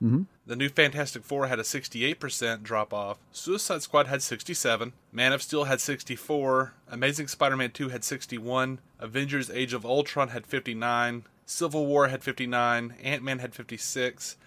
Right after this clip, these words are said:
Speaker 2: And Winter Soldier had fifty-six. So, not terribly different. Like,
Speaker 1: Okay, f-,
Speaker 2: still kinda bad,
Speaker 1: that's
Speaker 2: but not
Speaker 1: literally, we're
Speaker 2: terribly
Speaker 1: talking about
Speaker 2: different.
Speaker 1: on the outside, a ten percent difference between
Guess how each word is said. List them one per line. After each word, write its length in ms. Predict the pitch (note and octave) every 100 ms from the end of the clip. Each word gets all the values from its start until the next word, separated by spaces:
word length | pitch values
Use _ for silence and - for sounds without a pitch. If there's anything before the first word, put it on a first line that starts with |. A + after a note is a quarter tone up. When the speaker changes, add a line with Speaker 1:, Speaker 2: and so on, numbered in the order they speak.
| _
Speaker 2:
And 240 | A#2+ A#2+ A2+
Winter 200 | A#2 A2+
Soldier 400 | - B2 A2 A2+
had 160 | A2 -
fifty-six. 760 | A2 - G2 - - - - - -
So, 460 | - B2+ B2 A#2+ - -
not 220 | A#3+ D4 _ -
terribly 800 | - D3 D3+ C#3+ C3 A2+ A#2 A2
different. 420 | A2 G#2 A2+ G#2 - -
Like, 280 | C3 C3 A#2 _ _
Speaker 1:
Okay, 180 | F3 D#3+
f-, 100 | B2+
Speaker 2:
still 340 | - D3 B3+ A3
kinda 380 | - F#3 D3
bad, 400 | A#2 A#2+ G#2+ G2
Speaker 1:
that's 220 | E3 E3+ G#3
Speaker 2:
but 60 |
not 60 | D3
Speaker 1:
literally, 260 | F#3+ G3 F#3 D#3+
we're 120 | C#3+ E3
Speaker 2:
terribly 40 |
Speaker 1:
talking 260 | F3+ E3+ D#3+
about 360 | D3+ C#3+ B2+ -
Speaker 2:
different. 220 | - - - - - - -
Speaker 1:
on 200 | C#3 D3+
the 160 | C#3
outside, 580 | B2+ A#2+ - A2 G2+ G2+
a 80 | G2
ten 260 | - A#2+ A2+
percent 360 | G#2+ - G2+
difference 340 | G#2 - F2 -
between 640 | - A2 G2 G2 F#2+